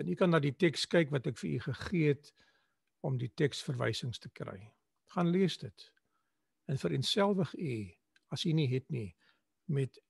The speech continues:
die evangelisasieprosesse wat op die Sabbat kan plaasvind. Mense het op die Sabbat mense bereik met die evangelieboodskap ook.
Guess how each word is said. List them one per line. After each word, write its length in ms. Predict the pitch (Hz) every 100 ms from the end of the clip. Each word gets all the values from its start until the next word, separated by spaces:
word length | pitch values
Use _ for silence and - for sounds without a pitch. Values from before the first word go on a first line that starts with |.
| -
die 220 | 180 147
evangelisasieprosesse 2250 | 139 139 127 147 143 - - 220 202 - 170 156 160 - - _ _ - 143 - 170 135 151
wat 180 | 127 -
op 60 | 117
die 100 | 131
Sabbat 340 | - 139 127
kan 200 | - 117
plaasvind. 680 | 110 127 110 - - 107 - - _ - _ _
Mense 540 | - 139 180 247 220 233
het 180 | 175 175
op 80 | 139
die 100 | 143
Sabbat 400 | - 196 175 160
mense 540 | 139 131 143 156 -
bereik 480 | 135 131 120 123 -
met 100 | 127 139
die 80 |
evangelieboodskap 1000 | 117 120 107 151 135 117 127 - - -
ook. 240 | 135 -